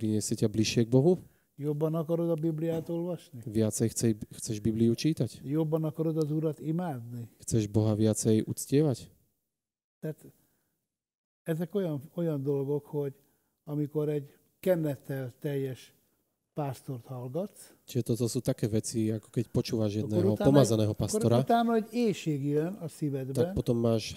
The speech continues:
Speaker 1: hlad vo svojom vnútri
Speaker 2: és szeretnél még többet olvasni a
Speaker 1: a
Speaker 2: Bibliát,
Speaker 1: chcel by si
Speaker 2: még többet Isten igéjét hallgatni, stb.
Speaker 1: viacej čítať Bibliu, viacej, a, mať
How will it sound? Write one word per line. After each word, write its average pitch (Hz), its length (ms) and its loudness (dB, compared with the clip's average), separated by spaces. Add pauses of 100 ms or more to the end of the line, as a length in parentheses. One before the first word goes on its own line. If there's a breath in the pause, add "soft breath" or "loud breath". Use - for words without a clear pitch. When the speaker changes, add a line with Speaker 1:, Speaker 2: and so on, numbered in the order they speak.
Speaker 1:
hlad 143 260 2
vo 107 80 -2
svojom 110 360 0
vnútri 113 480 2 (760)
Speaker 2:
és 156 160 -8
szeretnél 165 560 -2
még 208 240 0
többet 135 420 -4
olvasni 127 480 -10
a 127 40 -10
Speaker 1:
a 135 100 -12
Speaker 2:
Bibliát, 160 560 -2
Speaker 1:
chcel 123 240 4
by 110 80 -2
si - 160 -2
Speaker 2:
még 170 260 4
többet 147 440 -4
Isten 156 400 -6
igéjét 156 580 2
hallgatni, 135 520 -8
stb. 117 120 -12
Speaker 1:
viacej 113 400 4
čítať 113 320 0
Bibliu, 113 720 4
viacej, 110 640 4
a, 120 120 -4 (280)
mať 104 180 -2